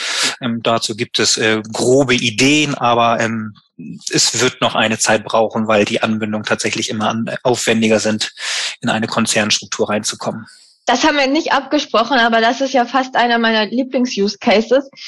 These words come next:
Speaker 2: wenn man den Chatbot direkt ans C-R-M-System anbindet, weil man dann wirklich Prozesse anfangen kann zu automatisieren und der Kunde kann wirklich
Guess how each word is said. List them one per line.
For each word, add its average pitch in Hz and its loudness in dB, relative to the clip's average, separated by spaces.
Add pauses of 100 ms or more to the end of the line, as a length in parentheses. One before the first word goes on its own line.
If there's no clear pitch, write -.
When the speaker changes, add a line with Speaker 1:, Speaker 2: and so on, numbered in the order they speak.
(160)
Speaker 2:
wenn 226 4
man 247 4
den 240 4
Chatbot 254 0
direkt 240 0
ans 226 0
C-R-M-System 202 2
anbindet, 220 4
weil 208 4
man 214 2
dann 247 2
wirklich 254 0
Prozesse 247 0
anfangen 247 2
kann 247 0
zu - 0
automatisieren 226 2
und 202 -4
der 208 0
Kunde 262 2
kann 220 0
wirklich 247 0